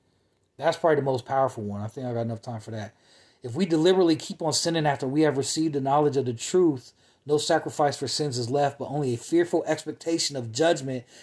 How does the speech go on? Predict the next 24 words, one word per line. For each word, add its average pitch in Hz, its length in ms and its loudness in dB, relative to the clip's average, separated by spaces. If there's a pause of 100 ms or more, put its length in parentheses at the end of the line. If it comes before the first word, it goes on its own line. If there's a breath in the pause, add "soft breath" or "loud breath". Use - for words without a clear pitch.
(140 loud breath)
and 135 80 -6
of 113 140 -4
raging 147 320 2
fire 147 360 2
that 131 140 2
will 123 80 0
consume 147 400 -4
the 143 100 -8
enemies 147 400 -2
of 113 120 -4
God. 127 340 0 (340 soft breath)
Anyone 170 300 -2
who 156 120 0
rejected 147 460 0
the 143 100 2
law 151 220 6
of 131 100 0
Moses 139 360 2
died 139 320 4
without 127 300 0
mercy 139 420 -2
on 131 100 -6
the 123 80 -4
testimony, 139 680 -6